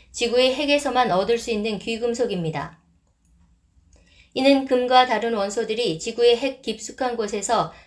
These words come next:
천천히 침출되고 있을 수 있음을 시사합니다.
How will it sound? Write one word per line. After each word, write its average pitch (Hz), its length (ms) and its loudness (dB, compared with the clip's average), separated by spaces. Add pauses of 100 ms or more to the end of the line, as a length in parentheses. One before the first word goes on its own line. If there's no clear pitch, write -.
천천히 269 480 -2
침출되고 269 560 -2
있을 226 260 0
수 220 140 -6
있음을 208 380 -4
시사합니다. 208 840 -4